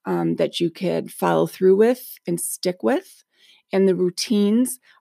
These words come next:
are essential in the success of your diet. However, if your entire family is going on a bike ride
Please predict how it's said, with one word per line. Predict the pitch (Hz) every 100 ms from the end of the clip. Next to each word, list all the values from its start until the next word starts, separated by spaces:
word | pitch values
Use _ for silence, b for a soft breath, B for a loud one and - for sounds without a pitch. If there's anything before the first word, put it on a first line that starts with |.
| -
are | 175
essential | 165 - - 330 427 - - - _ _ -
in | 185
the | 175
success | - - - 165 170
of | 151
your | 135
diet. | 151 110 156 247 - _ _ b b b b - _
However, | - 190 165 160 202 440 - _ _ _ _ _ _ _ _ _ - - b _
if | 254 269 269 - - - -
your | 202 175
entire | 185 - - 339 311 233
family | 208 196 185
is | 170
going | 170 170
on | 160
a |
bike | - - -
ride | 107 120